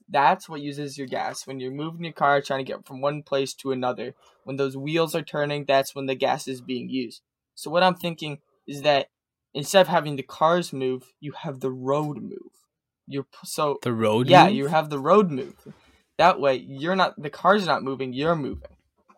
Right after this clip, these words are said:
Speaker 1: So we replace all the roads with, like, moving sidewalks going, like, fifty to ninety miles per hour.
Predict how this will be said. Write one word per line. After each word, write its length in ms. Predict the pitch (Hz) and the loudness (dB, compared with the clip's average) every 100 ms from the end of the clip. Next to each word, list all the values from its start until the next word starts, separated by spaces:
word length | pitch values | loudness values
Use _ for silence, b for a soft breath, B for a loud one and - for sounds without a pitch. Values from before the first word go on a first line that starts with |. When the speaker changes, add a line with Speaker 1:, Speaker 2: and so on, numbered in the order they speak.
| _ _ _ - | _ _ _ -12
Speaker 1:
So 180 | - 160 | -6 -4
we 160 | 156 | -4
replace 460 | 160 151 196 180 - | -6 -6 -4 -4 -4
all 180 | 156 190 | 0 0
the 120 | 175 | 2
roads 340 | 175 139 120 | 2 2 0
with, 180 | 135 143 | -6 -2
like, 220 | 139 135 - | -2 -4 -10
moving 400 | 135 175 180 170 | -6 -4 -2 -4
sidewalks 760 | - 156 156 139 127 139 147 | 4 6 6 2 2 0 -4
going, 360 | - 143 143 143 | -6 -4 -2 -2
like, 260 | 135 127 _ _ | -4 -6 _ _
fifty 560 | _ - 180 175 - 180 | _ -4 -2 -2 -6 -4
to 80 | 156 | -2
ninety 480 | 143 143 156 156 156 | 2 2 2 -2 0
miles 420 | 147 143 139 - | 2 2 0 -6
per 220 | - 139 | -6 2
hour. 480 | 135 139 127 - | 6 6 2 -6